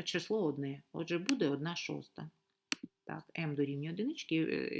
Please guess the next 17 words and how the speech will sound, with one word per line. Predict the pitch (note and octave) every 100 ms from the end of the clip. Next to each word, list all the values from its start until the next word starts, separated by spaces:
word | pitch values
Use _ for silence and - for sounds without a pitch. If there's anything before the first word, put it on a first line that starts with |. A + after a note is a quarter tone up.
| -
ймовірність | D#3 E3+ F3+ A#3 D#3+ C3
дорівнює | C#3 F#3 D3+ -
одна | C3+ D3 E3
шоста. | - C#3 - - - - - - - - -
П'яте. | - G3 D#3 - D#3 - _ _ - - _ _ _ _ -
Число, | G#3+ G#3+ - G3+ F3 F3 A3 - _ _
яке | F3+ F3+ F3+ F#3+ G#3+ B3 F#3+
не | F3
ділиться | D3+ E3 A3+ B3+ - D#3
націло | D3+ E3 - E3
на | D#3+
три. | - - - _ _ -
Націло | - - G3 C#4 - G3
на | F3 E3+
три | C4
не | C4 F3+
ділиться. | D3 C#3+ C3+ - -